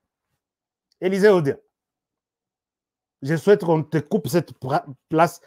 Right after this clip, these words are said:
bah, Pessayon. Toute loi écarte toujours une catégorie de personnes dans chaque société. C'est la raison pour laquelle même chez nous,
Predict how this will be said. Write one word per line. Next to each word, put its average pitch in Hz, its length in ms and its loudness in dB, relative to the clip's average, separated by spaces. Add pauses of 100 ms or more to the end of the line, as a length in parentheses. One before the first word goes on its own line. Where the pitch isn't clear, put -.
bah, 156 120 0
Pessayon. 127 540 -6 (1700)
Toute 220 240 2
loi 185 380 6
écarte - 640 -2 (240)
toujours 185 400 2
une 165 120 0
catégorie 147 480 -2
de 143 60 -2
personnes 151 420 -4
dans 131 140 -2
chaque - 240 -8
société. 131 680 -8 (680)
C'est - 120 -2
la 175 100 8
raison 185 280 6
pour 185 140 4
laquelle 160 300 4
même 160 200 2
chez 139 160 2
nous, 147 240 -2